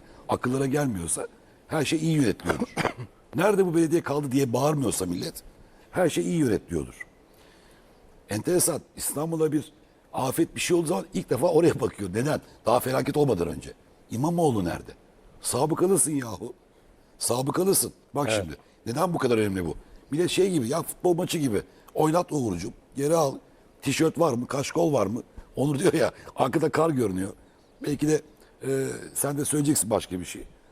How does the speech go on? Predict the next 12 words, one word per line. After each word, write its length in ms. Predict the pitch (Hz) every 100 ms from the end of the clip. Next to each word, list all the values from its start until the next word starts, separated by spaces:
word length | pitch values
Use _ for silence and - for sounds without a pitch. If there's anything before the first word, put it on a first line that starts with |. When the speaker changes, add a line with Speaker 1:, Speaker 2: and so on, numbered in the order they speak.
| _ _ _ -
Speaker 1:
Bunu 160 | 160
niye 180 | 165 143
böyle 160 | 196 190
konuşuyoruz? 640 | 110 92 - 85 82 - - - _ - -
Bu 160 | 135
hale 160 | 185 175
getiren 320 | 151 - 82 -
kendileri. 460 | 107 120 123 113 - - - - _ _ -
Sen 200 | 180 185
olmuş 340 | 135 165 -
Bodrum'da 400 | 151 143 123 131
yakalanmışsın. 680 | 107 95 87 80 71 -